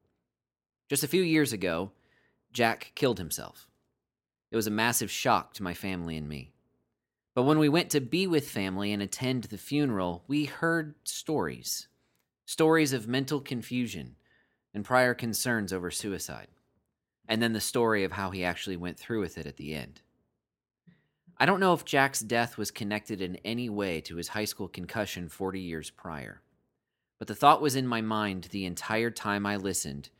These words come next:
to The Beautiful Brain, a four-hour Audible original audio documentary. The Beautiful Brain is fascinating listening for any enlightened soccer fan. The documentary is presented in four parts.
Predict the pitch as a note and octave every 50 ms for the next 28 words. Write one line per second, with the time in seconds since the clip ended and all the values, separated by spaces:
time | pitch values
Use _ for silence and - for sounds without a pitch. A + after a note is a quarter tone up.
0 | _ _ _ _ _ _ _ - A#2 A2 G2 G2 A2+ C3 C3 A2+ - A#2 G2+ A2
1 | G#2 G2+ F2+ D#2+ C2 A#1 - - _ _ _ _ _ _ _ _ F#2 F#2 - -
2 | C#3 C3+ C3+ C3+ F2+ G#2+ A2+ A2+ A2 A2+ A2 G#2+ G#2 - G#2 A2 A2+ A2+ G#2+ A2+
3 | A2+ A2 F#2+ F#2+ G2+ F#2+ F2 F#2 F#2+ F#2+ F#2 - - F2+ F#2 F2+ F2+ F2+ F2 F2+
4 | E2 D#2 - F2 D#2+ D#2 C#2 C2 A#1+ - - _ _ _ _ _ _ _ _ _
5 | _ _ _ _ _ _ _ _ _ _ _ - C3 D3 F#3+ G3+ G3 - F#3+ D3
6 | D3 D3 C#3+ C#3 C3+ B2+ B2 - G2 A2 G2+ - - - - C#3 C3+ C#3 C3 -
7 | C#3+ B2+ A#2+ A#2 A2+ G#2 G2+ G#2 G2 - - F#2+ E2 D#2 D#2 D2+ - F#2 F2+ -
8 | - G2 G#2 A#2 A#2+ A#2+ - G2+ G2 F#2+ F#2 F#2 F#2 F#2 - F2 F2 D#2+ - -
9 | - - E2+ D#2+ - - D2 - - D2+ C#2 A#1+ G#1 - _ _ _ _ _ _
10 | _ _ _ _ - - - - _ - - D3 D3+ E3+ - E3+ D3+ D3 D3 D3+
11 | D3+ C#3+ C3 B2 - - C3 A2+ A#2 A#2+ A#2+ A#2+ G#2+ G#2 G2 - - A#2 A2 G#2
12 | F2+ - - G#2+ F#2 C2+ - - - - - -